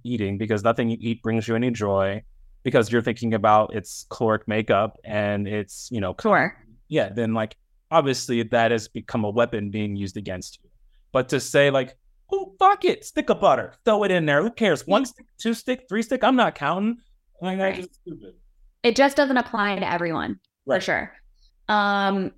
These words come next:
Speaker 2: unnecessary to count macros to live a healthy lifestyle. We've been talking about that. Um, yeah, tracking macros causes more harm than good.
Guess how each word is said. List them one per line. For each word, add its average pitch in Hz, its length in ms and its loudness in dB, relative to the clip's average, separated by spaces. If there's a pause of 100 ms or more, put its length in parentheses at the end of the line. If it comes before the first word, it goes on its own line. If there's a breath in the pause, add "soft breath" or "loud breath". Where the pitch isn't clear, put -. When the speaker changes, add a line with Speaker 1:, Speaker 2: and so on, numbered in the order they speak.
(220)
Speaker 2:
unnecessary 190 500 2
to 180 60 -6
count 175 160 -2
macros 175 320 -2
to 175 60 -6
live 170 120 0
a 160 40 -4
healthy 160 300 -6
lifestyle. 185 680 0
We've 170 100 -16 (100)
been 156 100 -4
talking 160 240 -4
about 156 120 -4
that. 156 160 0 (460 soft breath)
Um, 180 420 0 (420)
yeah, 170 200 2
tracking 220 500 -2
macros 180 420 0
causes 165 360 -4
more 165 200 -2
harm 143 320 -2
than 104 180 -4
good. - 240 -8